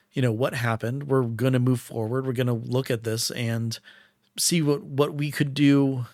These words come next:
you know, differently going on in the future." Whether that's, you know, the, the player characters make different choices,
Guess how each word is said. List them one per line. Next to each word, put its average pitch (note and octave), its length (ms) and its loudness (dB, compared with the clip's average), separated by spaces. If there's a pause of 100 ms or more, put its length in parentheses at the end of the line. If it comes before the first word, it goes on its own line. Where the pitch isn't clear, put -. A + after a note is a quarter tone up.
(420)
you C3 100 -2
know, A2 300 -2 (340)
differently C#3+ 460 2
going A2+ 320 -2
on A2 140 -6
in A2+ 80 -4
the A#2 60 -4
future." - 400 -6 (380)
Whether B2+ 380 4
that's, A#2 420 0
you C3+ 100 -2
know, A2 120 -2
the, A2 180 -6 (220)
the B2+ 160 -2
player B2+ 320 2
characters B2 500 2
make A#2 220 -2
different A2 320 -6
choices, G#3+ 640 -2